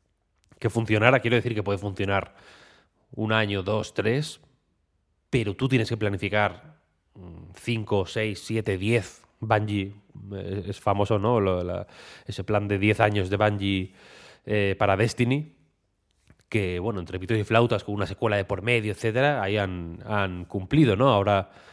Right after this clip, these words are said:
eh, con, con ese Marathon que se ha ido, que se ha retrasado un, un poquillo, pero ahí sigue Destiny funcionando ba-,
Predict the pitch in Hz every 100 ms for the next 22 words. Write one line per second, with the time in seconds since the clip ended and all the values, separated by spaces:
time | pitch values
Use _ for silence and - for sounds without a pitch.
0 | - _ _ _ 107 95 87 95 90 85
1 | 92 85 - 90 101 101 - 95 95 104
2 | 95 95 98 95 92 92 90 95 101 107
3 | 101 98 104 101 - - 101 107 110 -
4 | 131 143 107 101 123 101 95 87 101 -
5 | 92 - 98 101 98 95 92 87 87